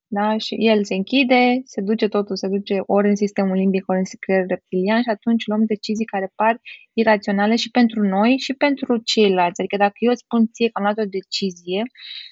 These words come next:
ție ți se pare foarte irațională și, într-adevăr, dacă m-aș gândi și eu, odată ce mă liniștesc, o să-mi dau seama că a fost irațională, dar pe moment, în momentul acela,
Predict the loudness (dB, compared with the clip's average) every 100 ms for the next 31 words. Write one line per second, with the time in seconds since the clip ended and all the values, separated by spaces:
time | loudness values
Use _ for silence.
0 | _ _ _ _ _ _ _ -4 -4 -4
1 | -2 2 2 0 -2 -2 -2 -4 -8 -8
2 | -6 -6 -6 -6 -6 -4 -4 -4 -4 -6
3 | -6 -4 -2 0 0 2 4 2 0 -6
4 | -14 _ -4 -2 0 2 4 2 0 -4
5 | -4 0 0 0 -6 -4 -2 -2 -2 -2
6 | -4 -6 -4 -6 _ -20 -20 -10 0 0
7 | 0 0 2 4 2 0 _ 2 4 4
8 | 4 4 4 2 0 0 0 -2 0 -2
9 | -2 2 2